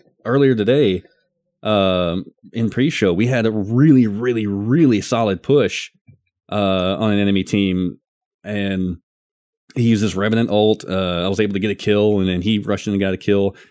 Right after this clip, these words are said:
Matt ended up getting down, but it wasn't necessarily a bad down because that distracted,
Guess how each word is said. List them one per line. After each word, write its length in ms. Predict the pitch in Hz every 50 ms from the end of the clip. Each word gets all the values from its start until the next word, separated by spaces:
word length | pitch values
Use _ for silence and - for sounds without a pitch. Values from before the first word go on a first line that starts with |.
| _ _ _
Matt 240 | 104 123 139 135 147
ended 200 | 147 139 127 120
up 80 | 113
getting 240 | 101 117 104 98 92
down, 460 | 87 104 127 147 135 120 113 107 101
but 260 | 101 107 101 101 98 - -
it 140 | 120 113 117
wasn't 400 | 117 123 113 107 113 107 - - _ _ _
necessarily 480 | - 110 104 95 92 98 104 95 95 92
a 60 | 90
bad 320 | 87 101 107 123 135 113
down 240 | 95 95 92 92 92
because 180 | 90 - 87 82
that 120 | 90 - 80
distracted, 760 | - - - - 110 110 113 110 - 104 92 90 92 90